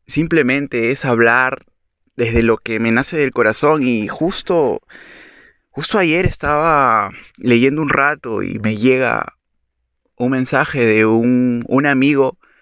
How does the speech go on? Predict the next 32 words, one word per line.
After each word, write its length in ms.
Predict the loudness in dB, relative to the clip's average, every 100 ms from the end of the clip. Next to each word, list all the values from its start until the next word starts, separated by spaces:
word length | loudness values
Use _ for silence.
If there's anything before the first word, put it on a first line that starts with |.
| _ _ _ _ _ _ _
Eh, 260 | -2 0
la 120 | 2 2
verdad 280 | 2 0
no, 600 | -2 0 0 2 0 0 -4
no 220 | -2 -2
me 100 | 0
comunico 400 | 0 0 0 -2
muy 100 | -2
seguido 360 | -2 0 0
con 180 | 0 0
él 200 | 0 0
y 100 | 0
l-, 520 | 0 -2 -4 _ -2 -2 _ 0
en 120 | 2
verdad 240 | 4 2 -2
me 100 | -2
sorprendió 800 | -4 -4 -2 0 2 2 2 0
muchísimo 960 | 0 -2 -4 -8 -8 -10 -12 -10 -14 _ _ _ _ _ _ _ _
que 120 | -4 -4
me 40 |
escribiera. 760 | -4 -4 0 2 2 0 -6 -20 _ _ _ _ _ _ _
Y 420 | -4 -2 -2 -2
me 180 | 0 2
hizo 260 | 2 0 -4
acordar, 720 | -4 -4 0 2 2 0 -6 _ _ _ _ _
me 140 | -2
hizo 220 | -2 0
acordar 460 | -2 0 0 2 0
y 120 | 0
me, 400 | 0 0 0 -2
me 140 | -2 -2
transportó 720 | 0 -2 -2 -4 0 0 0